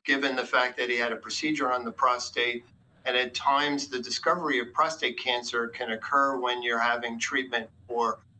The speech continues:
relief of the benign or, or the non-cancerous growth of the prostate. But then you, you look at sort of the typical cancers of, uh,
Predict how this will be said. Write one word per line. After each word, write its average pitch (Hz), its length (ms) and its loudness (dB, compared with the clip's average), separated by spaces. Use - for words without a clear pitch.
relief 123 440 0
of 113 240 0
the 110 300 0
benign 123 520 2
or, 113 280 0
or 113 180 -4
the 113 140 -4
non-cancerous 113 960 0
growth 117 300 0
of 110 140 -10
the - 60 -18
prostate. 117 580 -2
But 147 160 0
then 190 200 4
you, 180 120 0
you 151 380 0
look 175 220 2
at 139 300 2
sort 147 340 -2
of 143 140 -4
the 135 260 -2
typical 139 920 0
cancers 147 640 0
of, 120 580 -2
uh, 117 600 0